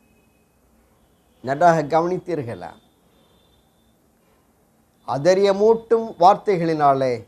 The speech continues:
பிசாசானவன் பேசினான்.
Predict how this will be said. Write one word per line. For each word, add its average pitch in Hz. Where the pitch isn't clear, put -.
பிசாசானவன் 143
பேசினான். 98